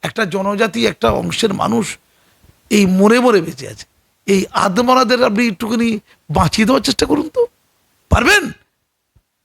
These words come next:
যারা বাইরে কাজ করতে গেছে, তারা বউ বাচ্চাকে পেলে কেউ বাইরে যেতে চায়, আপনি শিক্ষা দিচ্ছেন। কেন এটা হলো ভাবুন না। আজকে শহীদ দিবসে তো শপথটা নিতে পারতেন না, "আমরা ওদেরকে অন্তত বাঁচাবো,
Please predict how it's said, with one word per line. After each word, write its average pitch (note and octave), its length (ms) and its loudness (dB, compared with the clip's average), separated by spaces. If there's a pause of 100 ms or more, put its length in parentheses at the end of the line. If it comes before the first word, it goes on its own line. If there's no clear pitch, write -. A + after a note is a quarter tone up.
(300)
যারা G#3+ 280 0
বাইরে G3+ 360 -2
কাজ G3 260 -6
করতে - 260 -10
গেছে, G3+ 220 -4
তারা G3+ 240 0
বউ G3 240 -4
বাচ্চাকে G3+ 360 -2
পেলে G3 200 0
কেউ G3+ 140 2
বাইরে G3 300 0
যেতে G3 260 0
চায়, A3+ 120 0
আপনি G#3+ 120 0
শিক্ষা C4 340 0
দিচ্ছেন। - 360 0 (1000)
কেন G#3 200 2
এটা A#3+ 200 2
হলো F#3+ 280 2
ভাবুন B3 280 2
না। - 300 -2 (880)
আজকে F3+ 240 0
শহীদ F#3+ 340 2
দিবসে G3 320 0
তো G3 100 -6
শপথটা F3 480 -4
নিতে F#3+ 200 -2
পারতেন - 540 -4 (400)
না, B3 100 2
"আমরা B3+ 220 2
ওদেরকে A3 480 -2
অন্তত E3 260 -10
বাঁচাবো, B2+ 400 -6